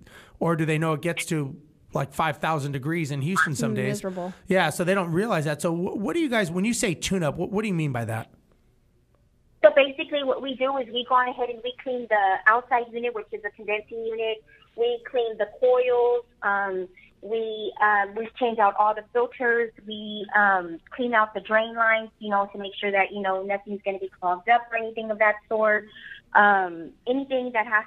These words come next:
Speaker 3: to do with the A C, you know, we, we, um, we maintenance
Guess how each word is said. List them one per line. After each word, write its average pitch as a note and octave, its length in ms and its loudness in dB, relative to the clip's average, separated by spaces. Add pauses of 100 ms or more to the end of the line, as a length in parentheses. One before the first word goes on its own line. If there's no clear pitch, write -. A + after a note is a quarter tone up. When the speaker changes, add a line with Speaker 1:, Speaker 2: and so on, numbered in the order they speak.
Speaker 3:
to G#3+ 60 -18
do A3+ 100 -4
with A3 100 -6
the - 160 -8
A G#3 220 -6
C, A3+ 360 -8
you G#3 120 -2
know, G3+ 140 4
we, G#3 520 -4
we, G3+ 460 -2
um, G3 240 6
we G3+ 100 -2
maintenance F#3 400 -4